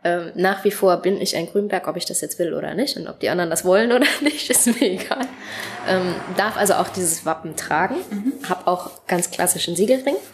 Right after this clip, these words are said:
Speaker 1: von meiner Oma geschenkt gekriegt zur Konfirmation. Ähm, ja, und das war für mich eigentlich das Logischste, dass ich sag, wenn ich schon mit meinem Namen für irgendwas stehe, kann ich auch mit meinem Familienwappen dafür stehen.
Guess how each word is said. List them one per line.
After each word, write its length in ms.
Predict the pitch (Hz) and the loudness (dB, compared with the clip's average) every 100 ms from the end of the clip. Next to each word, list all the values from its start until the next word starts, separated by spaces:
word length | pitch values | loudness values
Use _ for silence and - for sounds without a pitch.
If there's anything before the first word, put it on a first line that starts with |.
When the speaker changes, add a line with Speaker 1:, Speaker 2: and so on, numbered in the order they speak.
| - - - - - - - | -16 -14 -16 -18 -20 -20 -10
Speaker 1:
von 120 | - | -2
meiner 240 | 180 165 - | 2 2 0
Oma 160 | 196 190 | 0 0
geschenkt 320 | 190 202 196 | 2 2 0
gekriegt 300 | - - - | -2 -6 -4
zur 80 | - | -4
Konfirmation. 560 | 185 175 170 170 220 - - - - - - _ _ - | -2 -4 -6 -2 -4 -4 -14 -20 -20 -20 -20 _ _ 0
Ähm, 400 | 196 185 185 190 _ - - | 2 2 -4 -10 _ -18 0
ja, 240 | 196 160 - | 2 2 0
und 160 | 185 | 2
das 160 | 180 - | 2 4
war 140 | 185 | 2
für 100 | 175 | 4
mich 220 | 185 185 - | 2 2 0
eigentlich 320 | 175 180 196 | -2 -2 -6
das 180 | 185 175 | -2 4
Logischste, 460 | 196 196 180 - | 4 4 0 -2
dass 200 | 165 160 | -2 -2
ich 120 | 156 - | -2 0
sag, 280 | 151 - - | 0 -2 -2
wenn 200 | 170 196 | 2 4
ich 120 | 208 | 4
schon 160 | 196 | 2
mit 120 | 185 185 | 2 2
meinem 240 | 165 170 | 0 2
Namen 240 | 190 196 | 2 2
für 120 | 190 156 | 2 4
irgendwas 360 | 165 165 151 | 4 0 -2
stehe, 280 | - 165 160 | 0 0 0
kann 220 | - 165 | 0 -2
ich 180 | 165 - | 0 -2
auch 80 | 165 | -4
mit 100 | 170 | -4
meinem 160 | 156 | -4
Familienwappen 680 | 160 170 185 180 160 156 151 | -2 0 2 0 -2 -6 -6
dafür 260 | 156 - - | -6 -4 -4
stehen. 340 | - 160 196 | -2 -2 -4